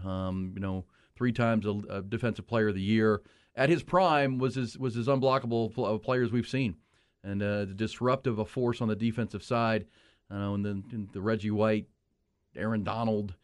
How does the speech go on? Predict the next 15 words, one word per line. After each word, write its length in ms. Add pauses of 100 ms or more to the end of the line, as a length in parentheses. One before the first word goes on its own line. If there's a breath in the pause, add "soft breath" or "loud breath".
(440)
um, 640 (180)
you 140
know, 100
mold 360
of 120
players 560
that 140
just, 320 (420)
you 60
know, 80
Bruce 280
Smith 300
just 180
wrecked 220
games, 380